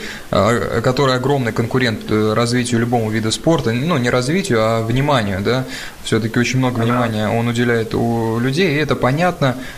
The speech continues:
Speaker 1: «Зенит» команда, да, уже очень высокого уровня, и вот в связи с этим, как, э, м, был организован поиск аудитории для турнира? Что вам, э, пришлось проделать именно в, э, работе по привлечению зрителей на трибуны? И как,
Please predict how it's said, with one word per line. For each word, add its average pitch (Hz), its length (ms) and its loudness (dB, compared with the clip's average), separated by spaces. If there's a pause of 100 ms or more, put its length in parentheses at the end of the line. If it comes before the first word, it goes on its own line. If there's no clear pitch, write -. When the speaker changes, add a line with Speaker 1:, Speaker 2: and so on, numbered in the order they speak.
Speaker 1:
«Зенит» 127 380 0
команда, 123 420 2
да, 131 180 2
уже 113 360 0
очень 113 480 0
высокого 120 420 0
уровня, 131 560 0
и 147 220 2
вот 147 140 0
в 147 40 -6
связи 151 180 2
с 143 140 -2
этим, 175 260 2
как, 143 340 0
э, 120 360 2 (500)
м, 98 180 -2 (340)
был 131 520 2
организован 139 520 2
поиск 135 420 0
аудитории 131 500 2
для 117 180 0
турнира? 117 500 0
Что 131 220 2
вам, 104 300 0
э, 104 100 2
пришлось 120 560 0
проделать 117 560 0
именно 110 480 0
в, 110 380 0 (380)
э, 104 340 2
работе 120 420 0
по 123 220 2
привлечению 123 640 0
зрителей 123 400 0
на 117 140 0
трибуны? 127 500 0
И 117 160 0
как, 131 320 0